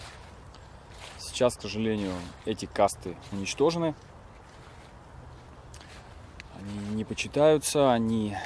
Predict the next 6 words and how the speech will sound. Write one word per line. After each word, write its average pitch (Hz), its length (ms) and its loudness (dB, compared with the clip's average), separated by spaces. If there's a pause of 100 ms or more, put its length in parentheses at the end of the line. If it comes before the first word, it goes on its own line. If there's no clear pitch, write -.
(140)
нувелированы. 127 880 2 (2000)
Можно 95 300 -8
даже 95 240 -2
это 90 100 -10
понять 104 460 0
по 92 600 2